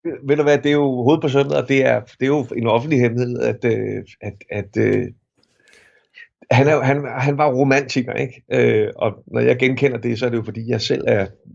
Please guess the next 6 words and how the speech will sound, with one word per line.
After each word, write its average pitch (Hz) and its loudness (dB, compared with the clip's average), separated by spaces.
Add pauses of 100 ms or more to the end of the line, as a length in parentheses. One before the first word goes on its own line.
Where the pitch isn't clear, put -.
(140)
topromantiker, 101 -4
ikke? 117 -6 (100)
Øhm, 101 -6 (500)
øhm, 104 2 (680)
så, 120 4
så 131 2